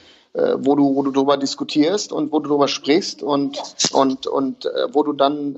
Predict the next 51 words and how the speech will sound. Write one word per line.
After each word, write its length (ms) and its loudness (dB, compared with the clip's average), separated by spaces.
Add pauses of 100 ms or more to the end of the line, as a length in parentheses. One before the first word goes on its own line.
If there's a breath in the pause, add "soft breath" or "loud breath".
ähm, 360 -4 (260)
äh, 60 -10
wo 560 0
du 100 2
dann 260 2
halt, 300 0 (420 loud breath)
ähm, 320 2
schaust, 520 0
wie 100 0
du, 300 0
wie 100 -2
du 120 0
das 200 0
halt 260 0
handhabst. 680 -6 (520)
Und, 480 -2
und 400 -6
ich 160 -4
sag 200 0
dann 180 4
ganz 300 0
klar, 340 0
dass 240 -4
das, 360 -4 (500 soft breath)
ähm, 960 -2
schon 240 2
sehr 80 6
interessant 480 0
ist, 140 0
wo 60 4
ich 60 -2
dann 120 2
aber 120 -2
auch 120 -2
immer 160 -2
gesagt 340 0
habe, 140 -4
dass 140 -4
es 100 -14
bei 100 0
uns 160 -2
in 80 -12
Deutschland 320 -2
schon 120 -2
ein 60 -12
bisschen 260 -6
anders 300 -8
ist, 220 -10
dass 140 -2
in 60 -12
Deutschland 360 0